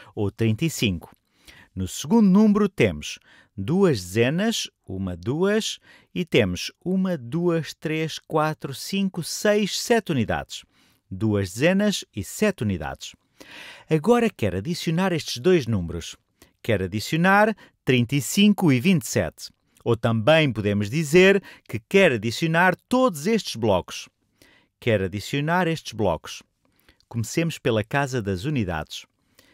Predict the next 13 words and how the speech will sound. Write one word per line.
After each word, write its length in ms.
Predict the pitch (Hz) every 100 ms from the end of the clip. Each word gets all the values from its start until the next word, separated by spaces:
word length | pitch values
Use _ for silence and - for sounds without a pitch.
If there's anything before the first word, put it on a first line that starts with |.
| _ _
Temos 440 | 147 104 80 - - _ _
cinco 600 | _ - - - 117 -
unidades 480 | 98 92 90 85 78
aqui 420 | 104 - 180 233 247 _ _ _
e 120 | 120
outras 340 | 123 113 107 104
sete 360 | - 180 -
unidades 420 | 139 131 170 151 107
aqui. 320 | 104 90 76 _ _ _ _ _
Se 240 | - - 104
adicionarmos 880 | 98 185 - 208 175 95 87 -
cinco 300 | - 214 214
unidades 580 | 226 226 180 104 - -